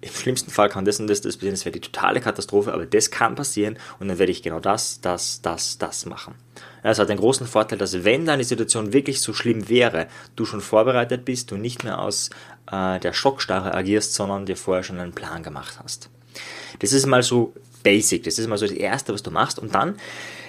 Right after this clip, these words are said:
ist der zweite Schritt oder die zweite Idee, um aus dieser Hypnose rauszukommen, und da kann man jetzt ganz vieles für machen und verwenden aus der Psychologie der Selbstbeeinflussung. Aber eins der Dinge, die ich empfehlen würde, ist, reduziere das hypnotische Element.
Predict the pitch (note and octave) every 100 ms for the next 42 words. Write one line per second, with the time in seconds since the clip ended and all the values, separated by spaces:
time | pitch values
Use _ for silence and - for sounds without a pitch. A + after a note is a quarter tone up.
0 | - D3 C#3 C3 G#2 - - F3 C#3 B2
1 | B2 D#3+ C3+ B2+ A2+ A#2+ A#2+ A#2 A2+ A#2+
2 | A2 F#2+ - - - D3+ E3 - G#2 -
3 | G2 - G#2 G2+ G2+ F2+ - G2 - E3
4 | D3+ - E2 - G#2 G2+ F2+ F2 F#2+ -
5 | - - G#2 - - - - G2+ - G#2
6 | G2 G2+ G#2 G#2 G#2 F2+ - A#2 C3+ -
7 | - - - G#2+ G2 A#2+ - B2 C#3+ A#2+
8 | - D#3 C3 C3 B2 A#2 G#2+ A#2+ - -
9 | G2+ G2+ G2+ C3+ C3+ B2+ B2+ A#2 - _
10 | _ - - _ - F#2+ - G#2 G#2+ A2
11 | - G3+ D#2 - -